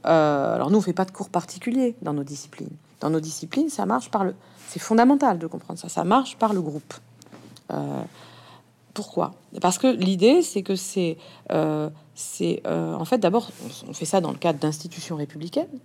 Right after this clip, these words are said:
Donc, euh, c'est un acte républicain. Et dans cet acte républicain, moi, je, je, je, je le comprends comme ça, euh, le savoir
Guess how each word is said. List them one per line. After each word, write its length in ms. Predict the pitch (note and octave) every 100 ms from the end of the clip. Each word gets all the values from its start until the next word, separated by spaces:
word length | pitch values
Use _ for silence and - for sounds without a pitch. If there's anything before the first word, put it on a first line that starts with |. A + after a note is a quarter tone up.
| - - - - -
Donc, 360 | F#3+ G#3+ G#3+ -
euh, 460 | - E3 D#3 D3 C3+
c'est 220 | A#3+ A#3
un 160 | G3
acte 280 | F#3+ F#3+ - C#3
républicain. 640 | C#3+ C#3 D3 D3 G#3+ C#4 -
Et 80 | -
dans 160 | E3+ F#3
cet 240 | F#3 G3+
acte 240 | G#3 G3+ D#3
républicain, 680 | D3 C#3+ D3+ D#3 D#3 F#3+ E3+
moi, 100 | C#3+
je, 140 | C#3 -
je, 140 | - -
je, 80 | D#3+ E3+ F3
je 80 | E3
le 60 |
comprends 260 | E3 - C#3+
comme 140 | D#3+
ça, 240 | D#3+ C4 E4 - - - - D3
euh, 220 | E3 D#3
le 240 | E3+ A#3
savoir 680 | A3+ G#3 E3+ D#3+ F#3 D#4 C4